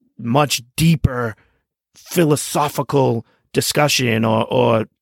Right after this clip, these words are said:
theory that she has on a four-year-old child.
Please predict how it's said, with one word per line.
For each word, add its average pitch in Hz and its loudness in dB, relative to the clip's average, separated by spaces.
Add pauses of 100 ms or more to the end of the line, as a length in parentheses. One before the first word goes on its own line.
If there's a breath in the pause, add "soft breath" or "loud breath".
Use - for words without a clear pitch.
theory 147 2
that 107 0
she 113 0
has 107 -2 (380)
on 139 -2
a 120 -2
four-year-old 170 2
child. 143 2